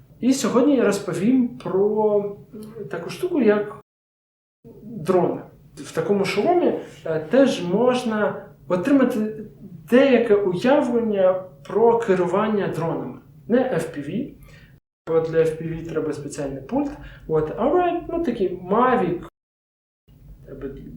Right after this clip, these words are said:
для Mavic підійде. Але є ще одна паралель між дронами, от, і такими шоломами.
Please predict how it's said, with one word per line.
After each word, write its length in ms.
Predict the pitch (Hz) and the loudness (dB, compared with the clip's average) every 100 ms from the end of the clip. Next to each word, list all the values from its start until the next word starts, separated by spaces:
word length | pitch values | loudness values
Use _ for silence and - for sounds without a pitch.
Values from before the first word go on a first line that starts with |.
| 80 - - - | -12 -12 -20 -16
для 220 | 143 160 | -8 -2
Mavic 680 | 160 208 226 214 185 175 175 | 2 4 4 4 4 4 0
підійде. 440 | 160 147 139 95 - - - | -4 -6 -8 -8 -14 -20 -12
Але 260 | 143 185 254 | -6 -2 0
є 240 | 214 262 | 2 2
ще 260 | 240 269 214 | 2 2 2
одна 200 | 170 165 | 2 0
паралель 460 | 160 151 147 131 - - - - - - - - | 0 -2 -2 -6 -10 -18 -20 -20 -20 -20 -20 -8
між 220 | 165 160 - | -4 -4 -2
дронами, 680 | 190 269 277 240 190 160 165 | 6 6 6 4 2 0 -2
от, 260 | 151 143 147 | -4 -4 -6
і 120 | 202 | -4
такими 360 | 208 190 180 | -4 -4 -6
шоломами. 600 | 170 160 160 147 131 123 | -6 -6 -4 -4 -4 -10